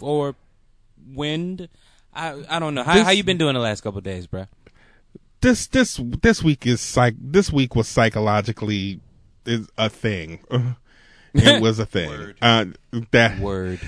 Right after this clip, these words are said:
Speaker 2: that, that, like I said, we'll get into my section, but for, for the most part, I mean, it, it was fine. I, I, here's the one drawback that the pandemic has given us. Um,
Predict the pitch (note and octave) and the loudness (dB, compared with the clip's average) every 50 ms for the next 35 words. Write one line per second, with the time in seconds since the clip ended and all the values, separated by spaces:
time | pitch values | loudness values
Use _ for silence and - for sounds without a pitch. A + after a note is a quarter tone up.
0 | - - - B2 B2 A#2+ A#2 - A2+ G#2+ C3+ B2 A#2+ A#2 A#2 - - A#2 A2 A#2 | -10 -2 0 2 2 2 0 -2 -2 0 2 2 4 2 0 -2 -6 -4 0 2
1 | A#2 A#2+ B2 C3+ C3 - B2 A2+ G#2+ G#2+ A2+ B2 A#2+ A2+ A2 A2 - A#2+ A2+ G#2+ | 2 4 4 2 2 4 4 4 4 4 2 2 0 -2 -2 -2 0 0 2 0
2 | G#2+ - - A2+ G#2 - - - G#2+ G#2 G#2 A#2 G#2+ G#2 G#2 - - - - - | 0 2 0 0 0 0 -2 -2 -2 0 0 2 2 2 0 -2 -6 -14 -18 -18
3 | - - - - - _ - - D#3 D#3 D3+ D3+ D#3 D#3 B2 - D#3 D3+ D3 C3+ | -18 -18 -18 -20 -20 _ 0 4 4 6 6 6 4 2 4 6 6 6 6 4
4 | C#3 C3+ C3 D3+ G3 G3+ - - D#3+ A#2+ A2+ A#2+ B2+ B2 A#2+ A#2+ B2 A#2+ A#2 A#2 | 2 0 2 0 0 -2 0 0 2 4 4 4 4 2 2 2 2 2 0 0
5 | A#2 A#2 A#2+ - - - B2+ C3 - B2 B2 A#2+ A2+ - - - A2 B2+ D#3 D#3 | 0 -2 -4 -4 -4 0 0 2 2 2 0 0 -2 -2 -2 0 0 0 0 0
6 | B2 A2+ A2+ A#2+ - - A2+ A2+ A#2 A2+ G#2 - - - - _ - A2+ A2+ A2+ | -2 -2 -4 -4 -4 -2 0 0 0 -2 -6 -10 -16 -20 -18 _ 2 4 4 6
7 | A2+ A2+ A#2 A2+ - - - - - - - - - - - - - - - - | 4 4 2 -2 -4 -10 -16 -20 -20 -20 -20 -20 -20 -20 -20 -20 -20 -20 -20 -20
8 | - - - - _ _ _ _ _ _ _ _ _ _ _ _ _ _ _ _ | -20 -20 -20 -20 _ _ _ _ _ _ _ _ _ _ _ _ _ _ _ _
9 | - - - - A#3+ C#4 D4+ C4+ - A3 D#3+ C#3 B2+ B2 B2 B2 B2 A#2+ A#2 A2 | -20 -16 -4 0 2 2 2 2 4 2 2 4 2 0 2 2 0 0 0 2
10 | A2 G#2+ G#2+ G#2+ G#2+ A#2+ G#2+ G2+ G2+ - _ - A2 G2+ - G2+ - - A2+ G2+ | 4 4 4 4 4 4 2 2 0 0 _ 0 0 0 0 0 0 2 2 0
11 | G2+ G2+ F#2+ G#2 G2 F#2 F#2 F2 - - A2 G2+ G2 F#2 - - G#2 G2 F2+ F2 | -2 -2 -2 -2 -2 -2 -2 -2 0 0 0 0 0 -4 -4 -6 -4 -4 -4 -6
12 | F2+ - - - - C#2+ - - - - - - - _ - G#2+ G#2+ G#2 G#2 G2+ | -6 -8 -8 -8 -6 -6 -6 -8 -10 -14 -16 -18 -6 _ 2 2 4 2 2 0
13 | G2 G2 F#2+ G2+ G#2+ G#2 | -2 -4 -4 -6 -8 -10